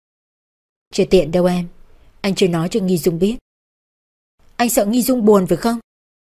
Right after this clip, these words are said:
"Em thông cảm cho anh." Thẩm Hà cay đắng, biết Nghi Dung vẫn là kẻ quan trọng trong đời Thế Tùng. Thẩm Hà buông Thế Tùng ra, thẫn thờ ngồi xuống ghế, lòng đau xót hơn bao giờ hết.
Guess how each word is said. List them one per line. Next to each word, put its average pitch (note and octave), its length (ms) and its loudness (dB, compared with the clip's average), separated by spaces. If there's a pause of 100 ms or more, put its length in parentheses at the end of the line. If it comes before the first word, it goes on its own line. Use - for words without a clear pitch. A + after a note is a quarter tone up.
(800)
"Em F3+ 120 -8
thông E3+ 180 -4
cảm D#3 300 -2
cho F3 160 -6
anh." E3 160 -6 (1300)
Thẩm E3 160 6
Hà D3 220 0
cay F3+ 160 -2
đắng, E3+ 300 -4 (680)
biết B3+ 200 2
Nghi G3+ 160 0
Dung F#3 220 -2
vẫn G3 140 0
là A#3+ 160 -2
kẻ D#3 200 -2
quan G3 240 -4
trọng D3+ 260 -6
trong F#3+ 160 -6
đời D#3 140 0
Thế G3+ 180 -2
Tùng. D3+ 240 -2 (880)
Thẩm F#3+ 160 0
Hà E3 280 -2
buông F#3+ 200 -2
Thế B3 160 -4
Tùng D#3+ 220 0
ra, F3+ 360 -4 (540)
thẫn B3+ 220 -4
thờ F#3 220 0
ngồi D3+ 240 0
xuống G3+ 200 -2
ghế, F#3+ 300 -2 (640)
lòng D#3+ 320 0
đau E3+ 180 -2
xót A3+ 320 -6 (240)
hơn F#3+ 180 -6
bao E3+ 120 0
giờ D#3 260 -2
hết. F#3+ 200 -6